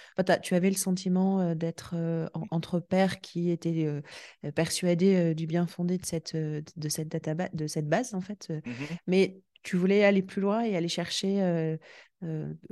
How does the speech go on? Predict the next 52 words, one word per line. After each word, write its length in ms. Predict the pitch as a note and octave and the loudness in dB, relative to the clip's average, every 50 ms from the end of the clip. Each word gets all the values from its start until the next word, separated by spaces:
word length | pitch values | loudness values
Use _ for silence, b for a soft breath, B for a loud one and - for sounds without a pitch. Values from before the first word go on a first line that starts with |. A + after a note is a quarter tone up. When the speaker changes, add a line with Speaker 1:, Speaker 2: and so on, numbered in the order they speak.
| F3+ | -14
Speaker 1:
toi 320 | - - E3+ E3+ F3 F3 E3+ | -6 -2 -2 0 0 0 0
et 200 | E3 D#3+ D#3+ D#3+ | 0 -2 -2 -4
tes 120 | - - | -8 -14
collaborateurs, 600 | - - E3 D#3 D#3+ D#3+ D#3 D#3 D#3 - E3 E3 | -8 -4 -2 -2 0 0 -2 -4 -4 -4 -4 -4
tes 120 | G#3 A3+ | -4 -4
Speaker 2:
Mhm. 80 | - D#3+ | -2 -2
Speaker 1:
associés, 480 | D#3+ D3+ - D#3 D#3 - - - G#3+ G#3 | -2 -2 -2 -2 -4 -2 0 0 0 0
peut-être 240 | - F#3 F3 E3 | 0 0 0 0
des 160 | D#3+ E3+ F3 F3 | 4 4 4 4
gens 240 | F3 G3 G3 G#3+ | 4 4 4 4
qui 160 | G#3 - - F#3 | 2 2 0 -2
n-, 100 | F3 - - | -2 -2 -6
qui 100 | - F#3+ | -4 -4
n'étaient 180 | F3+ F3 - | -2 -2 -2
pas 140 | F3 - F#3+ | 0 0 2
intéressés, 640 | G3 F#3+ F#3 - F#3+ F3+ F#3 F#3 F#3+ - G#3 G#3 G#3 | 2 2 0 0 0 0 0 0 0 0 0 2 2
euh, 200 | G3+ F#3+ F3+ F3 | 2 2 2 0
par 200 | F3 - F#3 F#3 | 0 -2 -4 -4
ça 200 | - - A3 A#3 | -2 0 0 0
ou 40 | B3 | 0
qui, 140 | A#3+ - D3+ | 0 -4 -8
qui 160 | - - - | -8 -2 2
ne, 280 | F#3+ F#3+ F#3 F#3 F#3 F3+ | 2 4 4 4 2 2
qui 120 | F#3 - | 2 0
n'étaient 160 | F#3+ F#3 F#3+ | -2 -2 0
pas 140 | F3+ F3+ F3+ | -2 -2 0
persuadés, 420 | F3+ F#3 F3+ - - F#3+ F3+ A3 A#3 | 0 -2 -2 -2 -2 -2 -2 -2 -2
qui 140 | - - | -2 -2
n-, 120 | G3 F3+ F#3 - _ _ | -2 -2 -4 -8 _ _
qui 140 | - - | -12 -12
pensaient 380 | F3+ - _ F#3 F3+ - - F#3+ | -12 -6 _ -2 -2 -2 -4 -6
que 60 | F#3 | -4
c'était, 280 | - F#3 F3+ - F3 F3 _ _ B B B B B B B B - - | -6 -4 -2 -2 -4 -4 _ _ B B B B B B B B -18 -8
que 60 | - | -6
ça 120 | - - | -2 -2
ne 60 | F3+ F3+ | -2 0
fonctionnait 300 | - F3+ F3+ - F#3+ F#3 | -2 -4 0 0 2 2
pas 80 | G3+ | 2
ou 20 | G#3 | 2
que 60 | - | 2
ça 100 | - F#3+ | 0 0
servait 260 | F3+ F#3 F3 F3 F3 | 0 0 0 2 2
à 60 | F3 | 2
rien 360 | F3 E3+ F#3+ G3+ A3 B3+ C#4 | 2 2 2 2 2 2 2
ou 140 | C4+ A#3+ G3 | 2 0 0
qui 200 | F#3 - - - | -2 -4 -2 -2
ne 60 | F3+ | -2
s'y 160 | D#3 - - E3 | -2 0 -2 -2
intéressaient 360 | D#3+ D#3+ E3+ E3 E3 - E3 | -2 2 2 0 2 0 -2
tout 80 | - | -4
simplement 380 | - D#3+ D#3+ D#3 D#3+ D#3+ D#3+ D#3+ | -4 -4 -4 -4 -4 -4 -4 -4
pas ? 180 | E3 - G#3+ | -4 -6 -10